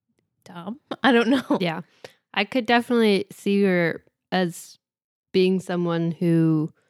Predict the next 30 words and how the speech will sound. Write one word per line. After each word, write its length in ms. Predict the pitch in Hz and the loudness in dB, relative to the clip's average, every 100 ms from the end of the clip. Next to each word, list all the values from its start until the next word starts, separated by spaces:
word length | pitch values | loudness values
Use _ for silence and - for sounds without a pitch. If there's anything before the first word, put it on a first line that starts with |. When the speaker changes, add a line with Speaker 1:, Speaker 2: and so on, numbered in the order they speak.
| _ _ _ | _ _ _
Speaker 2:
would 180 | 170 165 | -6 -2
be 180 | 165 165 | 0 0
excited 640 | 156 - - 160 180 220 | -2 -8 -6 -2 0 0
about 360 | 233 240 247 247 | 2 2 2 2
it 320 | 269 262 - - | 2 0 -4 -6
Speaker 1:
Uh-huh. 160 | 240 202 | -2 0
Speaker 2:
and 160 | 185 | 2
would 180 | 175 165 | 2 0
be 180 | 165 156 | -2 -4
just 340 | 151 170 - | -4 -8 -6
a 80 | 170 | -8
great 300 | 156 156 - | -6 -6 -6
person 400 | - 160 - 165 | -6 -6 -6 -10
to 60 | 143 | -8
help 260 | - 151 _ - | -10 -10 _ -8
when 180 | 160 151 | -6 -4
you 80 | 147 | -6
need 220 | 143 - | -8 -14
help. 160 | - - - | -18 -20 -14
Speaker 1:
Yeah. 380 | 220 254 233 233 | -4 -2 -2 -4
So 300 | - - 214 | -14 -8 -6
if 120 | 220 - | -8 -6
anybody's 640 | 202 240 247 247 240 226 | -2 -2 -2 -2 -2 -2
looking 480 | 208 196 208 190 185 | -4 -6 -4 -4 -4
for 600 | - 185 175 170 165 170 _ _ _ _ _ _ _ _ | -8 -6 -4 -4 -8 -12 _ _ _ _ _ _ _ _
Speaker 2:
<laughs> 840 | - 156 214 202 190 180 - - 196 | -2 0 2 0 0 0 -2 -6 -8
Speaker 1:
help. 260 | - 185 202 - - 247 247 | -4 -4 -2 -4 -2 -2 0
<laughs> 340 | 294 285 311 | 0 -2 -2
Speaker 2:
Excited 680 | 202 170 - 233 240 254 254 | -4 -4 0 2 4 4 2
help. 480 | 214 190 170 - | 2 2 0 -4